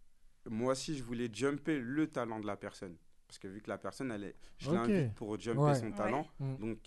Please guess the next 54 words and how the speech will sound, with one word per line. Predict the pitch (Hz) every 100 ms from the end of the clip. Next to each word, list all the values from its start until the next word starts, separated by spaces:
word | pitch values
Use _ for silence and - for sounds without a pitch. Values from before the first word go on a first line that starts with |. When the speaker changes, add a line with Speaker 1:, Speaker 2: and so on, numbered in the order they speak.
| - 113
Speaker 1:
il | 104 98
va | 104 92
jumper, | 107 104 127 160
du | 113 101
coup, | 143
il | 117
va | 98 92
faire | - - 120 107
du | 104
double | 101 95 98
dutch. | 104 156 - - - - - - - -
Bah, | 95
du | 95 95
coup, | 139
je | 127 113
me | 101
suis | -
dit, | 110 123
bah, | 101 87 80 - - -
pourquoi | - - 104
pas | 107 104
essayer, | 98 107 117
euh, | 107 95 92 -
son | - 110 95
talent | 104 101 101
Speaker 2:
Son |
Speaker 1:
aussi. | 117 117
Speaker 2:
talent | 117 117
à |
lui. | 139 143 - - - 131
Ok. | 165
Speaker 1:
Et | 131
Speaker 2:
Et | 151
Speaker 1:
du | 127 123
Speaker 2:
c'est, | -
Speaker 1:
coup, | 110
euh, | 98 87 - -
Speaker 2:
et | 123
c'est | - 117
resté. | 110 - 147
Speaker 1:
j'ai, | 95 104 101
j'ai | 95 104
pu | 104 120 117 104
tester | 127 117 - 120 117
aussi, | 110 - 117 113
euh, | 104
le | 101 98
Speaker 2:
Mm. | 110
Speaker 1:
chant. | 117 123 123 - - - - 127
Speaker 2:
Ouais. | 120 113 104 -
Speaker 1:
Ça | - 147 143
va, | 110
c'est | - 98
faisable. | 98 90 85